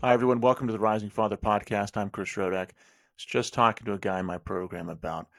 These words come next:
pivoting in business. And there's many parallels to pivoting in life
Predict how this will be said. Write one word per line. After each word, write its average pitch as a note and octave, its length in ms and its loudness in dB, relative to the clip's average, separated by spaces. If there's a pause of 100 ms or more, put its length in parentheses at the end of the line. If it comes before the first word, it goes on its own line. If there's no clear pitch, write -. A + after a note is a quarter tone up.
(360)
pivoting A#2 500 2
in F2+ 380 -6
business. D#2+ 560 -4 (360)
And G2 120 -8
there's F#2 240 -10
many C3 280 4
parallels G#2+ 520 6
to G#2+ 100 -6
pivoting G2+ 440 -2
in F2+ 120 -8
life F2+ 320 -6